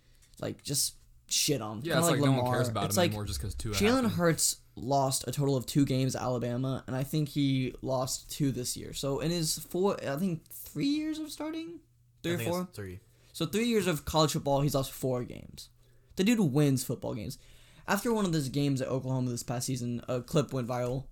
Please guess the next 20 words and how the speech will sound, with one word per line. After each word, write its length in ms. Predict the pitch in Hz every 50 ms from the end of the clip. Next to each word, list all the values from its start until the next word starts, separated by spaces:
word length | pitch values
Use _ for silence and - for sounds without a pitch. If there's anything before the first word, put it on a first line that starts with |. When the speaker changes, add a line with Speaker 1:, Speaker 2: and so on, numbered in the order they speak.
| - - -
Speaker 1:
He 160 | - 214 220
won 380 | 190 156 131 143 165 185 208 208
the 80 | 208
football 260 | 208 214 190 - 170
game 160 | 160 160 151 143
by, 100 | 139 131 139
I 20 |
think, 160 | 151 185 185
like, 140 | - 147 -
thirty 340 | - - - 135 131 131 127
points, 320 | 127 - 123 120 123 127
I'm 120 | - 131 123
guessing, 260 | 127 127 - 135 131
'cause, 140 | - - -
you 160 | 113 110 107
know, 80 | 110 -
I'll 120 | - 127 131
use 240 | 120 123 - 127 -
raw. 360 | 123 123 113 120 139 151 156 -
Speaker 3:
Yeah. 180 | - 104 90 73